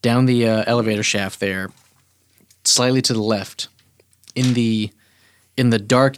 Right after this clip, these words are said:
deep, you see a small blink and, um, fangs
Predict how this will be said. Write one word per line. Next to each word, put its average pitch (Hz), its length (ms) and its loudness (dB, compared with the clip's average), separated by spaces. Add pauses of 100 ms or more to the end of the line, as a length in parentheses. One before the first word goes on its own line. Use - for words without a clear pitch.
deep, 120 340 -4 (1120)
you 117 140 -6
see 117 480 0 (140)
a 120 40 -4
small 135 640 2 (680)
blink 120 600 0 (1400)
and, 104 540 0 (800)
um, 101 480 -4 (1200)
fangs 110 800 0